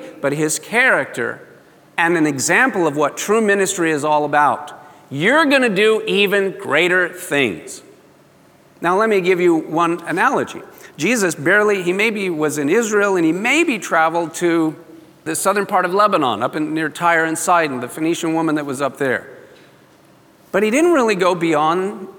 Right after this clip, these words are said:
pretty much Israel and maybe a little bit in southern Lebanon. Paul the Apostle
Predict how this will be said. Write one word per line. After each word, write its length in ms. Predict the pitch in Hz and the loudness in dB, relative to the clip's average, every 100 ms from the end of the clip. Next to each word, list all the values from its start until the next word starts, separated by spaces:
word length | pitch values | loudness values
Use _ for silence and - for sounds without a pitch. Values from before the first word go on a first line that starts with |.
| - | -10
pretty 200 | - 403 | -4 0
much 320 | 302 147 - | 2 0 0
Israel 560 | 185 202 190 147 147 185 | -2 0 0 0 0 0
and 120 | 156 | -2
maybe 300 | 160 175 175 | -2 -2 -2
a 40 | 170 | -2
little 220 | 175 175 | -2 -2
bit 160 | 170 | -2
in 100 | 165 | -2
southern 320 | 160 170 151 156 | -4 -4 -4 -2
Lebanon. 460 | 196 190 139 90 - - - - - _ _ _ _ - | -2 -2 -4 -8 -14 -20 -20 -20 -20 _ _ _ _ -2
Paul 240 | 226 269 | 2 4
the 100 | 269 | 2
Apostle 760 | 254 240 294 294 - 196 175 | 0 2 2 2 0 0 -2